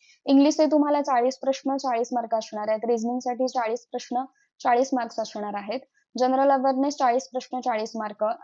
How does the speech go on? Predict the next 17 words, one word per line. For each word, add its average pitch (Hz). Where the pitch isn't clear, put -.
ॲबिलिटी 240
चाळीस 247
प्रश्न, -
चाळीस 240
मार्क. -
कॉम्प्युटर 262
स्किल 269
सुद्धा 233
सेम 233
आहे, 226
चाळीस 214
प्रश्न. 214
म्हणजे -
एकूण 277
तुमचे 302
number 262
of 277